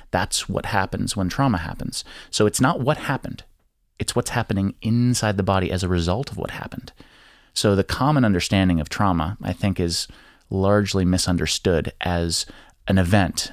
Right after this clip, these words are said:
or this idea of, "Oh, you're still harping on this past event and it's changing,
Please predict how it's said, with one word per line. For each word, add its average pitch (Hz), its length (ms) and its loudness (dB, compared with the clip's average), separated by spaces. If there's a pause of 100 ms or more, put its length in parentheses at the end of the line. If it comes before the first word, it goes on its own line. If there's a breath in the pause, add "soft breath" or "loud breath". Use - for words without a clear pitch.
or 90 360 2
this 98 260 -2
idea 95 400 2
of, 90 340 0
"Oh, 110 260 -2
you're 90 260 -2 (120)
still 127 400 0
harping 113 460 0
on 98 180 4
this 92 160 2
past - 400 -2
event 98 320 2
and 95 100 -2
it's 90 200 -6
changing, 104 580 2